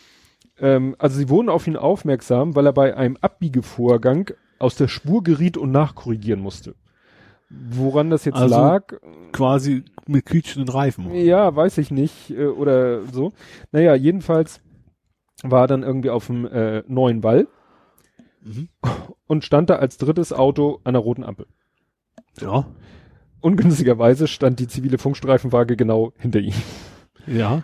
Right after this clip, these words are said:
Speaker 1: Das ist ja noch eigentlich nichts Schlimmes, du bist das dritte Auto an der roten Ampel.
Speaker 2: <laughs>
Speaker 1: Die Beobacht-, nein, die Beamten beobachteten nun, wie der Fahrer des Minis seinen Motor aufheulen ließ und anschließend die vor ihm haltenden Fahrzeuge überholte,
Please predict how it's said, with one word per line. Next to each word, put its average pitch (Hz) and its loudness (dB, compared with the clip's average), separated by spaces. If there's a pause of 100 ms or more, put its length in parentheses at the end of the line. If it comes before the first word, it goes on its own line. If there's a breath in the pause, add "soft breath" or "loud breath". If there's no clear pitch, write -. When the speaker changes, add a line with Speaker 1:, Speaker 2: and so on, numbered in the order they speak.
(120)
Speaker 1:
Das 127 4
ist 175 0
ja 170 4
noch 160 0
eigentlich 147 -2
nichts 143 -6
Schlimmes, 143 0
du 135 -8
bist 127 -6
das 151 2
dritte 135 -2
Auto 117 0
an 123 -2
der 151 2
roten 117 -6
Ampel. 135 0
Speaker 2:
<laughs> - 2 (1040 loud breath)
Speaker 1:
Die 147 0
Beobacht-, 214 0
nein, 123 -2
die 135 -6
Beamten 185 0
beobachteten 160 -2
nun, 143 -2
wie 151 -8
der 147 2
Fahrer 175 0
des 147 -8
Minis 175 0
seinen 135 2
Motor 151 -2
aufheulen 120 -2
ließ 170 -6
und - -10
anschließend 151 -6
die 135 -6
vor 185 -2
ihm 165 -2
haltenden 151 2
Fahrzeuge 151 0
überholte, 135 0